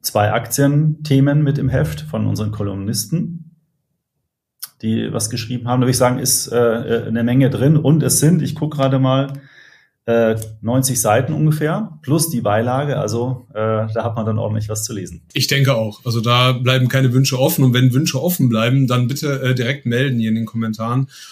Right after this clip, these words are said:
Speaker 2: oder halt auch auf unseren, äh, weiteren Social-Media-Kanälen. Wir sind auf Instagram und LinkedIn. Ihr erreicht uns auf jeden Fall und wir freuen uns, äh, mit euch in Kontakt zu treten und da halt auch mehr zu erfahren, ähm, was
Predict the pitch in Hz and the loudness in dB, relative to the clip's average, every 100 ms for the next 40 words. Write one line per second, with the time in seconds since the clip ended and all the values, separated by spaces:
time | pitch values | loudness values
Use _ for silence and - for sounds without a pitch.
0 | - - 110 120 113 120 113 113 113 120 | -20 -8 -2 0 0 0 0 -2 -2 -4
1 | 113 110 113 110 110 110 110 107 110 110 | -4 0 0 2 0 -4 -4 -4 -4 -4
2 | 110 107 110 - 110 113 107 110 110 110 | -4 -4 -8 -6 -4 -4 -6 -8 -8 -8
3 | 107 107 104 107 104 110 101 101 101 101 | -14 -18 -20 -20 -18 -18 -18 -20 -20 _
4 | 104 107 - 107 - - - - _ 135 | -14 -14 -8 -10 -10 -18 -20 -20 _ -2
5 | 131 123 135 151 147 147 123 139 139 127 | 0 2 0 0 0 0 0 2 4 4
6 | 123 156 147 127 113 117 120 123 120 117 | 2 4 4 2 0 -2 -2 0 -2 -2
7 | 113 117 113 113 110 113 117 120 - 113 | -2 -2 -2 -4 -4 -8 -8 -10 -10 -10
8 | 110 107 107 104 107 - - - 107 107 | -6 -6 -4 -6 -6 -10 -14 -8 -6 -6
9 | 117 107 - 107 107 107 - - _ 117 | -8 -10 -8 -4 -4 -4 -10 -20 _ -2
10 | 113 110 107 120 117 - - | 0 2 2 0 -2 -2 -6